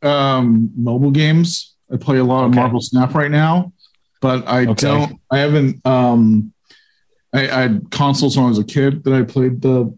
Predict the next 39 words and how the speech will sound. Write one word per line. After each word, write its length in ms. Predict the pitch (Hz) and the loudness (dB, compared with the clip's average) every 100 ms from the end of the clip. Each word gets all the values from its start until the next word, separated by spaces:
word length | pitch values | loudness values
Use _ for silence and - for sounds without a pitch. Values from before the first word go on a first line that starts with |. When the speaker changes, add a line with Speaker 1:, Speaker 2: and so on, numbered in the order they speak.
| _ | _
Speaker 1:
fuck 300 | - 135 139 | -6 -4 0
out 180 | 131 135 | 0 2
of, 320 | 131 127 - - | 2 0 -6 -2
uh, 420 | 113 110 101 113 | 0 0 0 0
Speaker 2:
Okay. 260 | 117 147 - | -2 -2 -2
Speaker 1:
D 120 | 123 - 120 | -2 -4 -6
S 260 | 135 - - | -6 -4 -6
to, 360 | - 127 120 117 | -2 0 2 2
uh, 560 | 113 110 110 104 110 - _ _ _ _ _ _ _ _ _ - | 2 2 2 0 -4 -10 _ _ _ _ _ _ _ _ _ -8
PlayStation 1040 | 131 131 127 139 120 131 117 110 104 98 | -2 0 0 0 0 2 2 4 2 0
two, 560 | - - 156 156 165 160 | -6 0 2 2 2 0
and 140 | 127 | 0
then 60 | 117 | 0
I 20 | |
went 180 | 113 113 | 2 0
to 60 | 117 | -2
college, 520 | 123 123 135 139 - _ _ _ _ | -4 0 -2 -4 -12 _ _ _ _
um, 600 | 127 123 123 120 117 113 | -2 0 0 2 2 2
and 220 | 101 95 | 2 0
I 60 | 98 | 0
didn't, 300 | 104 101 - | 0 0 0
couldn't 180 | 113 104 | 0 2
bring 180 | 107 | 2
anything 300 | 104 107 110 | 2 2 2
with 180 | 107 104 | 0 2
me. 140 | 110 107 | 2 2
It 100 | - | 0
saved 220 | 110 107 | 0 2
my 80 | 101 | 2
brother. 440 | 107 107 107 - | 2 0 -2 -2
Um, 540 | 127 123 123 120 117 120 _ - - _ _ _ - | -2 0 2 0 -2 -6 _ -20 -20 _ _ _ -4
uh, 380 | 127 120 117 - | 0 2 0 0
and 140 | 117 123 | 0 2
then 260 | 123 120 | 2 0
that's 220 | 101 120 143 | 0 -2 0
when 100 | 127 | 2
my 100 | 117 | 2
video 280 | 117 120 | 2 2
game 540 | 120 120 117 113 104 | 2 2 4 4 2